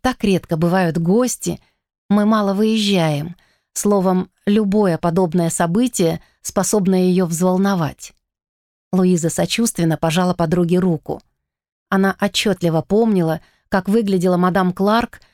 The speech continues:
на приеме на улице Сент-Аноре, разодетая нелепее обычного в крикливый зеленый атлас, окруженная толпой престарелых ловеласов, бывший посланник, генерал французской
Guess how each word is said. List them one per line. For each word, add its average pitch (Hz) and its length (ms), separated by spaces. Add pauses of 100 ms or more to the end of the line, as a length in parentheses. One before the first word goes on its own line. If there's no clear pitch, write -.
(120)
на 190 100
приеме 196 460
на 175 120
улице 196 540 (120)
Сент-Аноре, 190 1200 (500)
разодетая 185 840
нелепее 196 640
обычного 170 640 (380)
в - 100
крикливый 208 800
зеленый 190 720 (560)
атлас, 180 680 (100)
окруженная 180 800
толпой 185 460
престарелых 185 680
ловеласов, 175 800 (340)
бывший 185 360
посланник, 208 800 (200)
генерал 202 420
французской 185 640